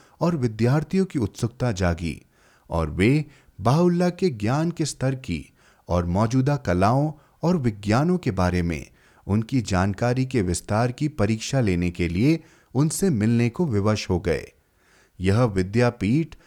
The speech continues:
अपनी विशाल संपत्ति, अपनी असंख्य शाखाओं और सलाही दीन अयूबी और उसके वंशजों के साथ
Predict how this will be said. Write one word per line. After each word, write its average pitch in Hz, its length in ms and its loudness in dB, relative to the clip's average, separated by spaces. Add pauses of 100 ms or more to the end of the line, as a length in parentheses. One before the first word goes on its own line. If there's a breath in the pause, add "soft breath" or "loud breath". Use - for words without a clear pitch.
(160 soft breath)
अपनी 151 360 0
विशाल 147 460 0
संपत्ति, 92 800 -4 (380 soft breath)
अपनी 95 320 0
असंख्य 131 600 0
शाखाओं 135 680 0 (360 loud breath)
और 175 140 0
सलाही 156 580 0
दीन 147 400 0
अयूबी 98 680 -2 (460 soft breath)
और 82 120 0
उसके 135 420 0
वंशजों 127 600 0
के 110 140 -4
साथ 127 400 2